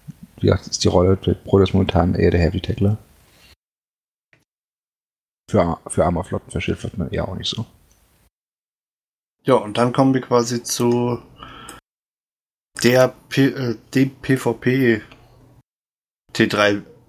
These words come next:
Speaker 2: äh, Cruiser. Und zwar zu Loki. Ähm, ich fand die am Anfang, oder bis auf, glaub ich, das, äh,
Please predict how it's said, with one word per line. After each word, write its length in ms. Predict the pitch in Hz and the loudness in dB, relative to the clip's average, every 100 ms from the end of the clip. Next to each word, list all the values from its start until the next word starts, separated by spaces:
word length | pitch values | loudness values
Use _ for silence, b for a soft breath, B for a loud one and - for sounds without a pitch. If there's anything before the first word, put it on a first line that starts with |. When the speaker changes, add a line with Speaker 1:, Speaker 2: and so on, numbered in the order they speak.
| - - - | -12 -10 -6
Speaker 2:
äh, 580 | 113 107 104 101 98 95 | -4 -2 -2 -4 -6 -6
Cruiser. 440 | - 110 - 143 160 - - _ _ - _ _ _ - | -6 -6 -2 -2 -2 -6 -20 _ _ -20 _ _ _ -2
Und 180 | - 120 | 0 2
zwar 240 | - 113 113 | 2 0 0
zu 160 | 135 | 0
Loki. 480 | 127 143 143 110 98 - _ B B B B _ _ _ _ | 2 2 0 -4 -6 -12 _ B B B B _ _ _ _
Ähm, 380 | 131 120 117 120 - | -4 -2 0 -2 -6
ich 100 | - | -2
fand 180 | - 139 | 0 2
die 80 | 165 | 2
am 120 | 117 | 2
Anfang, 400 | 143 185 180 175 | -2 0 0 -2
oder 240 | - 123 | -2 0
bis 260 | 117 143 - | 0 -2 -2
auf, 240 | 131 - | -2 -4
glaub 140 | - 120 | -6 -6
ich, 80 | - | -4
das, 340 | 117 - - | -4 -4 -2
äh, 300 | 127 120 120 | 0 0 0